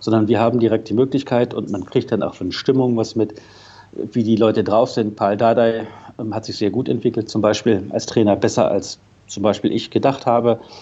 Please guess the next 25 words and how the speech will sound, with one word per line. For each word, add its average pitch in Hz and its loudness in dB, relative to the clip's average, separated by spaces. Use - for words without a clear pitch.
Und 113 -4
er 110 2
macht 107 -2
einen 110 -6
richtig 113 -4
guten 139 0
Job. 120 2
Aber 131 2
gleichwohl, 127 2
ein 151 -6
paar 127 0
Herausforderungen 127 4
liegen 123 0
da 113 0
natürlich 92 -4
noch - -12
auf - -8
dem 92 -2
Weg. 90 -2
Er 101 2
ist 95 0
am 107 4
Anfang 98 0
seiner 87 -2
Trainerlaufbahn. - -2